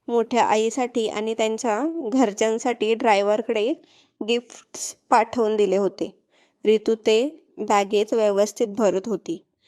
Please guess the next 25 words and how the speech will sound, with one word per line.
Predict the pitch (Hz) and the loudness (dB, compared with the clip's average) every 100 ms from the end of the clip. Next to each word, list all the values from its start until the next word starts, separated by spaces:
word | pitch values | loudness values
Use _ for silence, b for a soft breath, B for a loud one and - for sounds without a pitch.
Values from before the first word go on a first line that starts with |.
| b b - | b b -18
सिया | - 240 226 220 | -4 0 2 2
मॅडम | 226 226 226 240 330 - _ _ _ - | 0 0 0 0 -2 -4 _ _ _ -4
मात्र | 240 247 240 226 240 | -2 -2 0 0 -2
तिच्या | 240 247 | 0 0
मोठ्या | 240 247 226 233 | 2 0 0 0
आजीवर | - 208 202 226 233 233 | 0 -2 0 2 4 4
रुसून | 247 233 233 226 | 0 0 -4 -2
बसली | 190 190 190 | -2 -2 -4
होती. | 190 170 170 - _ b b b b - | -2 -2 -6 -10 _ b b b b -6
तिचे | 220 226 233 | -2 0 -2
छोटे | - 226 220 | 2 0 2
ओठ | 202 202 202 | 0 2 0
बाहेर | 202 208 208 208 185 226 - | 0 0 2 0 -2 -8 -6
होते | 233 226 302 277 - B B B | -4 0 0 0 -4 B B B
आणि | 233 240 - | -2 -2 -2
कपाळावर | 233 - 214 214 233 262 | -6 2 2 4 2 2
आटा | 220 - | 0 -2
पडल्या | 208 208 202 196 | -4 -4 -2 -2
होत्या. | 196 185 170 170 _ b b b b b _ - | -2 -4 -8 -10 _ b b b b b _ 0
मोठी | 220 202 220 | 0 4 4
आई | 220 233 220 262 | 4 2 -2 -6
तिची | 233 254 | -4 -2
समजूत | 277 220 196 196 | -2 0 0 -2
घालत | 226 202 180 | -2 0 0
होत्या. | 185 - | -2 -6